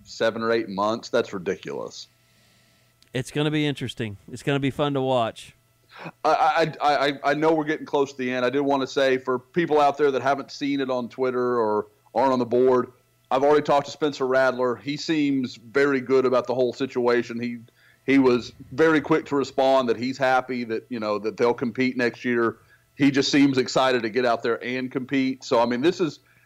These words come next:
Speaker 1: Spencer Rattler doesn't see this as, "Well, this is Jalen Hurts' job now." But at the same time, he's not a guy that's gonna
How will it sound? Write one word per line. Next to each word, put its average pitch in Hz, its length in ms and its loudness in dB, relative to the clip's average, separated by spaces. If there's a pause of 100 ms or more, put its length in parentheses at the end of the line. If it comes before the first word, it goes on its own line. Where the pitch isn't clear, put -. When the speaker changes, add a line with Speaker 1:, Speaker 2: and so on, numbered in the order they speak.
(100)
Speaker 1:
Spencer 247 280 2
Rattler 214 260 4
doesn't 165 280 -2
see 170 180 -4
this 147 240 -2
as, 120 200 -6
"Well, 127 120 -2
this 139 200 -2
is 139 100 -4
Jalen 131 320 0
Hurts' 113 340 -2
job 120 340 2
now." 95 280 -4 (240)
But 139 80 0
at 127 60 -4
the 135 60 -4
same 143 300 0
time, 123 340 0
he's 135 240 -6
not 135 180 2
a 113 60 -2
guy 117 260 2
that's 107 200 -10
gonna 104 240 -8